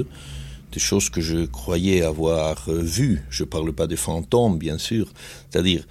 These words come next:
certains, certaines façons d'interpréter la réalité, certaines visions de la réalité. Et, hum, je me rappelle très bien la tristesse avec laquelle je, je me heurtais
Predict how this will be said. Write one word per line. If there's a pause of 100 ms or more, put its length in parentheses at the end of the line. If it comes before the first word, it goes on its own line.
(140)
certains, (560)
certaines
façons
d'interpréter
la
réalité,
certaines
visions
de
la
réalité.
Et, (100)
hum,
je
me
rappelle
très
bien (220)
la
tristesse
avec
laquelle
je, (720)
je
me
heurtais